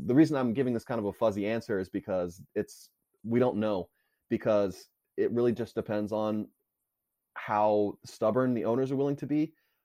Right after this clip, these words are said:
um, and how, like, brave and courageous the players will, and strong they'll be, uh, you know, at the, at the table. Um, they could be strong enough to say, "Look, you locked us out. It's your, it's on you," you know, <laughs> like, like, you know, come back with a, with a,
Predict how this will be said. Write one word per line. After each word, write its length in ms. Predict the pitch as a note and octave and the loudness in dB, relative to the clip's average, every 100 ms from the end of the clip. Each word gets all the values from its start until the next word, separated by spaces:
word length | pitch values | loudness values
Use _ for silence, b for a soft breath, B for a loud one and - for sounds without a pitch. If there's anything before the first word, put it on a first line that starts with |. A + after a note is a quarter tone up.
| - | -8
um, 320 | G#2 G2+ F#2+ G2 | -2 -2 -2 -2
and 160 | G2+ G2 | -4 -2
how, 520 | A2+ A2 G#2+ G2+ - _ | 0 2 2 0 -6 _
like, 200 | - F#2+ | -8 -6
brave 300 | G#2 G#2 G#2 | 0 0 2
and 200 | F#2+ G2 | 0 -4
courageous 400 | - G2 F#2 G2 | -4 -4 -4 -6
the 120 | - F#2 | -8 -6
players 360 | G2+ G2 F2+ | -2 -2 -4
will, 280 | - F#2 - - - | -4 -4 -4 -8 -6
and 160 | G2 - | -6 -4
strong 340 | A#2 G2+ F#2+ | -2 -2 -2
they'll 120 | F2+ | -6
be, 240 | F#2 F2 - | -4 -6 -4
uh, 240 | F2+ E2+ - - | -4 -2 -4 -10
you 200 | - G2 | -12 -8
know, 80 | F2+ | -6
at 80 | E2 | -4
the, 140 | D2 | -4
at 120 | F#2 | -6
the 60 | - | -8
table. 340 | - E2 D2+ _ _ _ _ - | -8 -8 -8 _ _ _ _ -4
Um, 200 | G#2 F#2+ | 0 4
they 120 | B2+ | 4
could 180 | F3+ E3+ | 4 4
be 80 | - | 4
strong 220 | C#3+ B2+ | 4 4
enough 160 | A#2 | 0
to 80 | A2+ | -2
say, 160 | - A2+ | 2 4
"Look, 200 | A#2+ - - | 4 0 -6
you 160 | G2+ A#2 | -4 6
locked 240 | C#3+ C3 | 8 8
us 140 | A2+ A#2+ | 4 4
out. 240 | B2+ G2+ | 4 4
It's 80 | - | 0
your, 180 | A2+ - | -4 -4
it's 140 | G#2+ B2 | -8 -4
on 180 | A2+ G#2+ | -2 -2
you," 200 | A2 F2 - | -2 -4 -4
you 120 | G2+ | 4
know, 220 | B2 - F5 | 4 4 4
<laughs> 80 | |
like, 260 | - - - b b b | 4 4 -8 b b b
like, 360 | A2 G2+ - - _ - _ | 0 0 0 -12 _ -20 _
you 120 | A2+ G#2 | -2 0
know, 180 | F#2+ - | 0 -2
come 180 | D3 C#3 | -2 6
back 220 | C#3+ C#3+ | 8 8
with 220 | C3 A#2 | 6 2
a, 60 | A2+ | 0
with 160 | A#2+ | 0
a, 100 | A2+ | 0